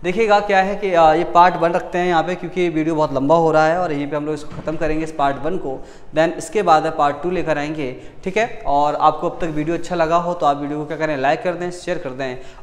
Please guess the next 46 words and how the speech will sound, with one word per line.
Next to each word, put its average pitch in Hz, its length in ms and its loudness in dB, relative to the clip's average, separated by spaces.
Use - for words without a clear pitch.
और 143 60 -2
channel 175 240 -2
को 185 80 -2
subscribe 196 580 0
करे 175 160 0
बगैर 147 260 -2
मत 147 160 -6
जाइएगा, 160 380 0
क्योंकि 156 260 -6
बहुत 151 240 -4
important 143 380 -6
होता 175 280 -2
है। 175 120 -4
और 147 140 -6
comment 180 240 4
जरूर 180 240 0
करें 190 240 -2
कि 196 80 -4
अब - 220 -2
तक 190 140 0
आपको 180 240 2
ये 175 140 0
video 160 240 -2
के, 165 200 -6
मतलब, 160 480 -6
डाउट 156 320 2
कहाँ-कहाँ 160 340 2
लगे 160 160 -2
हैं 165 80 -4
आपको, 156 240 -4
इसमें 170 260 -8
कहाँ-कहाँ 160 400 -4
समस्या 160 420 -6
आई 151 140 -4
है। 147 180 -6
और 147 260 4
अगर 160 320 2
video 156 220 -2
अच्छा 165 140 -4
लगा 160 160 2
तो 190 60 -4
कमेंट 156 300 -2
करके 151 160 -6
बता 147 240 0
भी 156 120 -2
दीजिएगा 135 400 -4